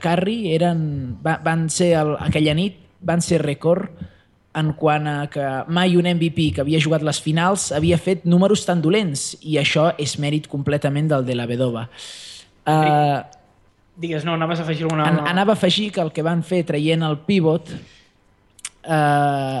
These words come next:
Speaker 1: era que obrien espais, no? Atacaven els Cavaliers a través de LeBron i de Timofey Mozgov, el, un rus, eh, que està fent molt bona feina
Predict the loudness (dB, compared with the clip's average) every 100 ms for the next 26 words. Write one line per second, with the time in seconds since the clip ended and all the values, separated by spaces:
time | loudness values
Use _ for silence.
0 | -4 0 2 2 2 2 -2 -10 _ _
1 | _ 0 2 2 2 0 -4 -12 -16 -14
2 | -6 -4 -4 -4 -4 -2 -2 -2 -4 -8
3 | -10 -8 -4 0 2 2 2 -2 -6 -6
4 | -8 -8 -6 -6 -2 0 2 2 0 -2
5 | -2 0 0 0 2 4 4 2 -4 -12
6 | -4 -2 0 0 2 2 2 2 0 0
7 | -2 -4 -4 -6 -4 -2 2 4 4 2
8 | -2 -8 -12 -10 -8 -8 -6 -4 0 2
9 | 4 4 2 2 0 0 -4